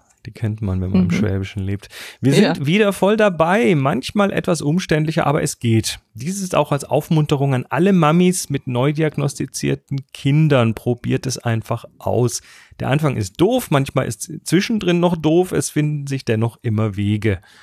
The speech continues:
Speaker 2: Das
Speaker 1: Das kann
Speaker 2: finde ich toll, Sandra, dass du anderen Mut machst. Und es ist tatsächlich so,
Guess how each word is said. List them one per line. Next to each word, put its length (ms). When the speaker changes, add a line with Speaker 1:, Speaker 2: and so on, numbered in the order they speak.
Speaker 2:
Das 200
Speaker 1:
Das 40
kann 120
Speaker 2:
finde 140
ich 120
toll, 340
Sandra, 460
dass 240
du 100
anderen 440
Mut 280
machst. 300
Und 120
es 140
ist 160
tatsächlich 600
so, 220